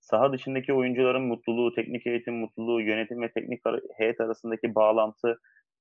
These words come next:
yönetim ve oyuncular arasındaki bağlantı. Bence bu noktada Galatasaray'ın büyük problemleri var.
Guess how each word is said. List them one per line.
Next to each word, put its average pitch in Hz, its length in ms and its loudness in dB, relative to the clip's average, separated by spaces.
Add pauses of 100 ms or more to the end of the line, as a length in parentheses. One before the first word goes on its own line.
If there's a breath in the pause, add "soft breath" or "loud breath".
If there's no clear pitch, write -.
(240)
yönetim 110 440 2
ve 143 60 4
oyuncular 113 480 4
arasındaki 98 580 0
bağlantı. 92 600 4 (300)
Bence 117 340 2
bu 131 120 2
noktada 147 380 4
Galatasaray'ın 117 640 4
büyük 104 240 0
problemleri 98 680 0
var. 165 140 -6